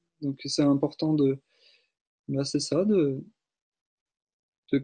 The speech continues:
de cadrer tout ça et puis d'être, d'être en, de,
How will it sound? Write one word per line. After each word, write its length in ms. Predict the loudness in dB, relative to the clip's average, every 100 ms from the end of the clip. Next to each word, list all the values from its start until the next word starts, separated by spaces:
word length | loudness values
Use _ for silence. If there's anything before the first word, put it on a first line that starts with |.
| -2
de 140 | 0 2
cadrer 400 | 4 6 6 4
tout 140 | 0
ça 220 | 2 2
et 20 |
puis 140 | 2 2
d'être, 380 | 2 2 0 2
d'être 260 | 0 0
en, 80 | -2 -4 -8 -12 -16 -16 -14 -14 -18 _ 4
de, 180 | 4